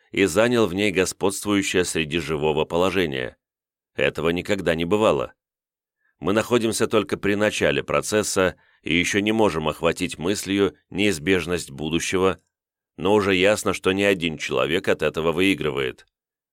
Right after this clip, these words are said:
Кларк на ряде фактов показал использование всех благ цивилизации насекомыми и смог обратить внимание на возможность того результата, что насекомые больше человека выигрывают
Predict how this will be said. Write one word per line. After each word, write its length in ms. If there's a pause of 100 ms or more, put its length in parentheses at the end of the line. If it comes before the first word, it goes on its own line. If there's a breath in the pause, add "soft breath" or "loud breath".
(300)
Кларк 680
на 160
ряде 300
фактов 480
показал 520
использование 640
всех 320
благ 280
цивилизации 720
насекомыми 840 (260 soft breath)
и 140
смог 320
обратить 480
внимание 520
на 120
возможность 800
того 240
результата, 720 (220)
что 220
насекомые 580
больше 420
человека 600
выигрывают 680